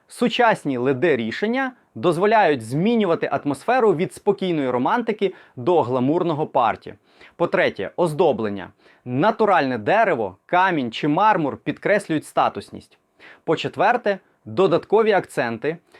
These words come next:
Камін поруч, дизайнерські меблі або зелена стіна роблять басейн серцем дому. Іронія в тому, що люди часто вкладають у дорогі деталі інтер'єру, які бачать лише гості у вітальні, а спа-басейн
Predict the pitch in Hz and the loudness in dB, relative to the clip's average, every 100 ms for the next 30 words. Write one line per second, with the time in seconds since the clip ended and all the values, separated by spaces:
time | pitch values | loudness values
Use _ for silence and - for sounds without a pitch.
0 | _ - 180 208 202 131 107 135 127 147 | _ 0 2 4 2 0 -2 0 2 2
1 | 240 - - 131 135 151 135 117 - 123 | 0 -4 -6 -2 0 0 0 -6 -6 -2
2 | 156 220 208 202 147 135 170 143 156 151 | 0 0 2 0 0 0 0 2 0 0
3 | 123 - 131 123 175 247 - _ - 131 | -4 -6 -4 -2 -2 -2 -8 _ -4 2
4 | 185 214 196 139 117 143 - 214 254 220 | 2 2 0 0 -2 -2 0 0 0 -2
5 | - 160 165 175 160 139 113 92 87 _ | 0 0 0 -2 0 0 0 -4 -12 _
6 | _ _ _ - - 151 175 151 131 - | _ _ _ -20 -6 0 2 2 -2 0
7 | 269 254 - 190 185 151 - 220 - 156 | 0 0 0 0 0 -2 0 0 0 -4
8 | - 147 175 139 - 139 147 175 151 135 | -4 0 2 2 -2 -4 -2 0 -2 -2
9 | 131 175 151 120 127 113 120 113 196 269 | -2 0 0 0 -4 -6 -6 -4 0 0
10 | 147 117 135 185 135 185 165 135 143 160 | 0 -2 -4 -2 0 0 0 -4 -4 -2
11 | 117 156 208 - 131 123 147 - 139 110 | 0 2 2 0 -4 -4 -2 0 0 -2
12 | 98 - - - - 131 - - 202 269 | -8 -14 -20 -16 -2 -2 -2 0 2 2
13 | 214 - 165 113 101 | 0 -2 -4 -4 -6